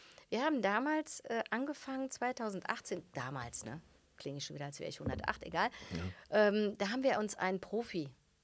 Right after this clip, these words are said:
Speaker 1: gesucht, der uns das Verteilen macht. Und dann habe ich zwei Stunden aus dem Urlaub mit dem gestritten und telefoniert. Dann sagte er mir, „Na ja, Jüchen ist auch nicht so einfach.“ Ich so, „Jüchen? Wenn Sie in Jüchen <laughs> sind, sind Sie auch in der falschen Stadt. Da muss ich mich nicht wundern, wenn das nicht ankommt.“
Speaker 2: Das passiert aber öfters mal, dass Jülich und Jüchen vertauscht wird, ja.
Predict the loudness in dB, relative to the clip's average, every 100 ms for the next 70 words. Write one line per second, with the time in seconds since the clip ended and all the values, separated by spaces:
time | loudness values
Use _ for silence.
0 | _ -2 0 -2 -6 -10 -6 -4 -2 -4
1 | -6 -2 -2 -2 0 0 0 -4 -8 -12
2 | -20 -20 -20 -20 -10 -2 0 2 0 -4
3 | -4 -4 -4 -4 -4 -4 -4 -4 -2 -2
4 | -4 -4 -2 -2 -4 -6 -8 -4 -6 -4
5 | -4 -4 -4 -4 -4 -4 -2 0 -2 -4
6 | -10 -20 -12 -10 -8 -10 -10 -4 -2 0
7 | 6 8 8 4 2 0 0 0 2 2
8 | 2 2 2 0 2 0 0 4 8 8
9 | 8 6 4 6 6 4 6 6 6 6
10 | 6 6 4 4 4 4 6 10 12 12
11 | 10 10 10 8 6 8 8 10 8 8
12 | 6 4 4 4 6 8 8 6 4 2
13 | 4 4 4 4 8 12 12 12 12 12
14 | 12 12 12 12 12 10 8 8 8 6
15 | 6 6 6 4 4 8 8 8 8 10
16 | 8